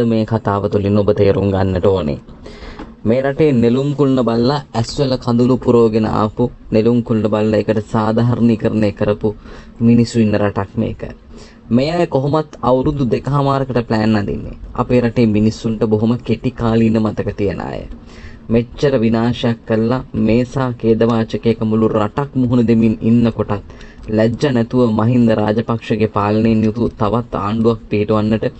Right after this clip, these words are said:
මහින්දානන්ද කතා කරනවා. පොහොර නැවේ ඉඳලා කාබනික ගොවිතැනින් රට විනාශ කරලා කෘෂිකර්ම ඇමති විදිහට මේ මොහොතේදී මන්ද පෝෂණය සහිත රාජ්‍යයක් බිහි කිරීම සඳහා ඍජුවම මැදිහත් වුණු පාර්ශවයෙන්.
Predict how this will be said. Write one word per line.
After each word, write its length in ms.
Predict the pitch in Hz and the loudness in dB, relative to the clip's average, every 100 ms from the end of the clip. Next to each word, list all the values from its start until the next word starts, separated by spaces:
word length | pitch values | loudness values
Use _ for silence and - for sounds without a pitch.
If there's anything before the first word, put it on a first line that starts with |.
| - - | -16 -16
මහින්දානන්ද 720 | - 104 117 113 110 104 107 107 | -6 -2 2 2 2 0 0 0
කතා 320 | 113 107 98 | -2 -4 -4
කරනවා. 360 | 101 85 76 - - - - - | -4 -4 -6 -8 -18 -20 -20 -14
පොහොර 320 | - 113 123 117 | -2 0 2 2
නැවේ 380 | 107 107 117 113 | 2 4 4 4
ඉඳලා 360 | 107 117 131 - - | 4 0 -2 -8 -16
කාබනික 500 | - 107 113 120 120 113 | -4 0 2 2 2 2
ගොවිතැනින් 520 | 110 110 123 117 110 | 2 2 2 2 2
රට 240 | 107 110 | 0 -2
විනාශ 380 | 101 101 110 110 | -2 -2 -2 -4
කරලා 380 | - 123 127 123 - - | -4 -2 -2 -6 -10 -20
කෘෂිකර්ම 560 | - 120 123 135 123 117 | -2 -2 0 -2 0 0
ඇමති 300 | 110 117 117 | 0 0 0
විදිහට 300 | 117 127 113 | 0 0 0
මේ 220 | 110 113 | 2 2
මොහොතේදී 540 | 117 120 117 120 117 107 | 2 2 0 0 2 2
මන්ද 200 | 104 120 | 2 2
පෝෂණය 440 | 120 123 120 123 120 | 2 0 0 0 0
සහිත 240 | 127 110 | 0 0
රාජ්‍යයක් 460 | 107 101 110 139 120 | 0 0 0 -2 -2
බිහි 220 | 113 117 | 0 -2
කිරීම 320 | 113 117 120 | 0 0 2
සඳහා 420 | 113 113 117 120 113 - - - 120 120 117 | 0 -2 -2 -2 -4 -6 -20 -12 0 2 4
ඍජුවම 580 | 113 127 123 156 185 175 | 4 0 0 -2 -2 0
මැදිහත් 420 | 131 110 107 104 | 0 0 0 -4
වුණු 180 | - 101 | -4 -8
පාර්ශවයෙන්. 640 | 90 90 82 - - - | -6 -10 -10 -14 -14 -14